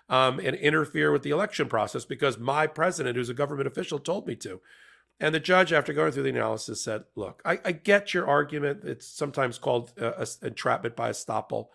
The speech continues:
meaning the government is estopped from changing their position, telling you at one point you can do something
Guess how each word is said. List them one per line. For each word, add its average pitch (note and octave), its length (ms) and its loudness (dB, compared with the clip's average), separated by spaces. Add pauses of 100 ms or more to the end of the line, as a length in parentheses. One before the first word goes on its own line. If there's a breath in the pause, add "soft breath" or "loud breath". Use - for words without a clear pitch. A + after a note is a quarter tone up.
(280 soft breath)
meaning B2 180 0
the A2 80 0
government A#2+ 480 4
is A#2 160 -2
estopped - 720 -2 (580 soft breath)
from A2+ 140 -2
changing B2 420 0
their A2+ 120 2
position, A2+ 640 -4 (640 soft breath)
telling C3 320 4
you B2 140 0
at A#2 100 -2
one B2 180 2
point B2+ 260 -4
you A2+ 80 -4
can G#2+ 160 -6
do B2 160 -6
something A#2 480 -4